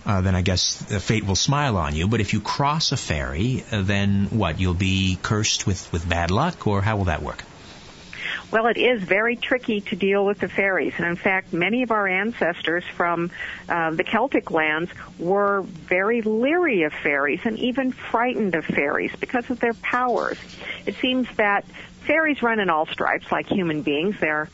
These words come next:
Speaker 2: are good fairies and fairies that are helpful to people. There are tricky fairies and mischievous, uh, fairies. And then there are fairies that really don't care for human beings at all because they feel that they lost their place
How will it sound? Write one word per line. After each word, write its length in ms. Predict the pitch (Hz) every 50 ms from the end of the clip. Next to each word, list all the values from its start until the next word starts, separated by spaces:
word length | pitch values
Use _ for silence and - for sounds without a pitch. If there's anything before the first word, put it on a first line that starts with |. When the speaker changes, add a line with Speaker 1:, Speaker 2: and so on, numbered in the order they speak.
| - - - -
Speaker 2:
are 100 | - 165
good 300 | 175 165 180 202 185 175
fairies 480 | - - 190 156 151 151 156 165 196 214
and 180 | - 185 165 165
fairies 300 | - 190 175 175 175 165
that 120 | - 165
are 60 | - -
helpful 420 | - - 190 185 - - - 185
to 100 | 160 170
people. 420 | - - 185 170 - - 190 196
There 140 | 196 180 165
are 60 | 160
tricky 400 | 180 - - - 175 - - 190
fairies 420 | 170 - - 170 170 170 175 175 175 -
and 180 | 180 165 170 170
mischievous, 540 | 170 170 - - - 180 156 170 165 170 - - - - - - - - - -
uh, 200 | 170 160 151 151
fairies. 460 | - - 180 170 165 165 165 170 185 -
And 120 | 208 220
then 140 | 247 294 320
there 140 | 320 277 247
are 60 | 226
fairies 420 | - - 240 226 226 226 226 226 -
that 140 | 233 190 - - - -
really 200 | 254 294 311 277
don't 180 | 247 233 220 214
care 200 | - 240 214 220
for 140 | - 196
human 340 | 202 196 214 202 202 196 190
beings 320 | 185 202 196 190 190 185 -
at 80 | 180
all 200 | 180 180 175 143
because 280 | - - 165 - 165 160 -
they 100 | - 160
feel 420 | 165 - - 180 180 185 180 175 165
that 180 | 165 160 151 - - - - - - - - - -
they 160 | 190 190 190
lost 420 | 185 175 185 190 190 180 185 180 - -
their 120 | - 165 160
place 340 | - - - 170 160 165